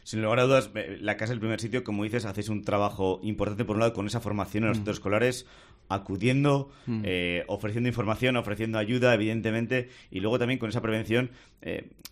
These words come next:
Speaker 1: tal vez no sea tanto lo que consigas hacer, eh, dando, estando cerca de, de ese colegio, sino tal vez lo que consigues evitar, ¿no? Porque,
Speaker 2: Mm.
Speaker 1: eh, no
Speaker 2: La
Speaker 1: es tan
Speaker 2: prevención, sí.
Speaker 1: Claro, eh, simplemente que te ven, dices, "Uy, igual
Speaker 2: Mm.
Speaker 1: no lo estoy haciendo bien",
Speaker 2: Sí,
Speaker 1: ¿no?
Speaker 2: sí, sí. Ellos tienen que concienciarse de,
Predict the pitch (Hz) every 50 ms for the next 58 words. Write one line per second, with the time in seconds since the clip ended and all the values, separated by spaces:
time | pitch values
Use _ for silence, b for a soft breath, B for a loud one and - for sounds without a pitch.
0 | - - - 107 110 131 139 139 135 127 - 131 - - 127 123 117 123 120 113
1 | 113 113 - - 104 - 104 101 98 101 113 110 110 104 101 123 123 110 - 87
2 | 90 82 69 76 87 98 98 101 98 98 98 98 98 95 95 95 B B B B
3 | - 95 - 107 113 110 - - 123 117 113 117 110 104 101 95 - 90 98 101
4 | 101 - 117 104 - 113 110 123 - 127 143 147 143 - - - - 98 95 87
5 | 82 95 95 101 107 113 - - b b b b b 95 95 98 87 85 101 98
6 | 101 113 113 123 - 120 101 95 92 - 120 101 73 85 113 - - 104 113 104
7 | 90 85 90 92 - - 101 98 98 110 117 120 113 - 120 117 113 107 101 -
8 | 120 101 95 95 - - 117 104 117 113 101 92 113 - - - 131 127 131 127
9 | 135 139 143 139 143 - 135 135 147 139 143 110 113 135 127 104 87 78 71 69
10 | 73 78 - 95 104 104 117 127 135 139 139 127 120 117 - - 104 98 107 95
11 | 87 80 76 - 117 107 98 - 98 95 95 104 - - - - - 101 95 -
12 | _ b b b b - 127 120 117 - 139 139 135 127 117 120 120 120 120 110
13 | 123 113 - 127 123 117 - 139 123 117 110 104 101 98 95 - -